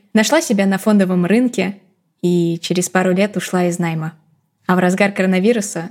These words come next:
начала свой бизнес. Слушать себя, решаться на кардинальные перемены, используя новые правила игры,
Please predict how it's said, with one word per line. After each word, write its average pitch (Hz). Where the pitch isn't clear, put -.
начала 185
свой 170
бизнес. 160
Слушать 208
себя, 190
решаться 214
на 190
кардинальные 196
перемены, 190
используя 185
новые 190
правила 180
игры, 208